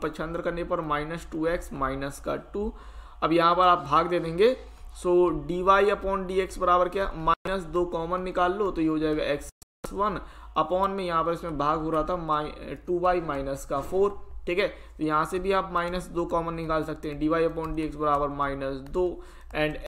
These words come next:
x plus one upon माइनस दो कॉमन निकालेंगे तो ये हो जाएगा माइनस वाई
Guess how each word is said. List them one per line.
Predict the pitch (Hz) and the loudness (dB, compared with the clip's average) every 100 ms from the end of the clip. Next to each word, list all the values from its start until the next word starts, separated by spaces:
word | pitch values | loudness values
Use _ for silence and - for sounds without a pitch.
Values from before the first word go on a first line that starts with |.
| - | -4
x | 175 - - - - | -4 -6 -12 -12 -2
plus | 156 151 - 151 | 0 -2 -4 -2
one | 165 170 156 | -2 0 -4
upon | - 147 165 220 - - - 147 | -4 -4 -4 -6 -10 -14 -12 0
माइनस | 151 165 190 208 | 2 2 0 -2
दो | 202 - | -2 2
कॉमन | 196 190 196 | 2 2 0
निकालेंगे | 190 190 190 190 | 0 0 0 0
तो | 185 | 0
ये | |
हो | 175 | 2
जाएगा | 175 170 | 2 0
माइनस | 151 151 170 175 | 0 -2 -4 -2
वाई | 190 | -2